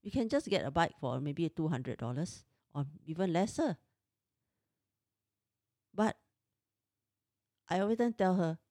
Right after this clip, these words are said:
if you get a bike and you, with your busy s-, your busy schooling with s-, loads of homework,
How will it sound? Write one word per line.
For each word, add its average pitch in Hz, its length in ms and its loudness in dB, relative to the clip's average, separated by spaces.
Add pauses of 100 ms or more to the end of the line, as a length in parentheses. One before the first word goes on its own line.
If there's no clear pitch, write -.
(600)
if 571 160 -4
you 294 140 4
get 208 180 6
a 175 60 2
bike 202 260 4 (140)
and 214 160 0
you, 226 80 -4
with 226 180 -2
your 220 140 0
busy 262 480 0
s-, - 560 -10 (280)
your 190 140 0
busy 214 300 -4
schooling 202 500 2
with 170 180 0
s-, - 360 -20
loads 185 360 4
of 165 140 2
homework, 180 440 0